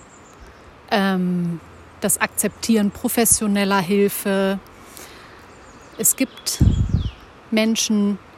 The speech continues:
die, deren Beruf es ist, dir zu helfen. Und, äh, wie geil ist das denn? Also,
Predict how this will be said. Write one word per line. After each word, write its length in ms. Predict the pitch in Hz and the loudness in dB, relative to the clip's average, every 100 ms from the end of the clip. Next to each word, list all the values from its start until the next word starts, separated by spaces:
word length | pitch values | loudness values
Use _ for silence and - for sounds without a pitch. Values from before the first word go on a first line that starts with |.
| - - - - - - - - - - | -20 -20 -20 -20 -20 -20 -20 -20 -12 -2
die, 260 | 214 208 196 | 0 0 2
deren 340 | 226 214 220 | 4 4 4
Beruf 340 | 214 226 285 | 6 6 4
es 140 | 254 - | 2 2
ist, 360 | 247 226 - | 2 2 2
dir 160 | 226 240 | 2 2
zu 220 | - 226 | 2 2
helfen. 600 | 214 202 233 - 226 233 | 6 6 6 4 4 6
Und, 280 | 220 202 - | 4 0 0
äh, 120 | 208 | 0
wie 100 | 202 | 0
geil 260 | 196 208 220 | 0 2 4
ist 220 | 214 - | 2 2
das 220 | 233 - | 2 2
denn? 320 | - 208 208 - | 0 -4 -4 -2
Also, 480 | 202 - 190 190 | 0 2 2 0